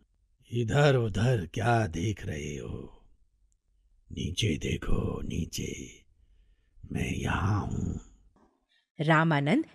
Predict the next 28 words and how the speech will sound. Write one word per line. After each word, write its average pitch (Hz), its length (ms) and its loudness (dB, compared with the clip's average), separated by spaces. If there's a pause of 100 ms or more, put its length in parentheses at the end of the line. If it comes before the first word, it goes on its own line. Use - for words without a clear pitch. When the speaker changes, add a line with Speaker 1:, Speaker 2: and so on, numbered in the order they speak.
(120)
Speaker 2:
हैरानी 285 460 6
से 370 160 8
बोलते 247 420 4
हुए 254 260 2
खीरे 190 400 4
को 277 180 4
देख 208 400 2
रहा 170 220 4
था। 156 280 2 (720)
Speaker 1:
मैं 131 200 6
एक 123 280 4
जादुई 104 680 2
खीरा 78 380 4
हूँ। 65 340 -10 (640)
तुम्हें 117 380 0
इस 113 160 0
तरह 110 260 -2
दुखी 104 460 -2
और 98 200 -2
परेशान 101 600 -2
हुआ 92 340 -6
देख 104 560 -4 (760)
मुझसे 120 400 -2
रहा 110 380 2
नहीं - 300 -2
गया - 460 -12 (600)
और 135 200 4
मैं 104 440 -2